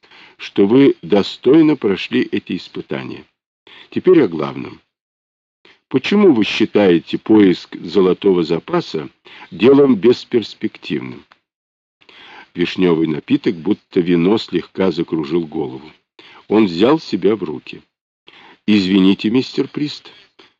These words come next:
то, что вы спрашиваете, является государственной тайной.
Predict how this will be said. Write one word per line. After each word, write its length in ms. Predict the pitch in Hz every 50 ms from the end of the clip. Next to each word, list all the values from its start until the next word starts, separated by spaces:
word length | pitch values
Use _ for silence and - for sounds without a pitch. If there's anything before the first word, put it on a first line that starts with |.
| _ _
то, 140 | _ - 104
что 240 | - - - 98 80
вы 240 | 85 90 90 - -
спрашиваете, 960 | - - - - 90 90 80 73 - - 101 110 127 127 - - 143 139 - -
является 580 | 92 95 92 80 73 80 90 92 95 - - 113
государственной 800 | 98 101 - - 98 87 92 92 87 - - - 113 113 123 123
тайной. 460 | - - 104 - - - 64 127 -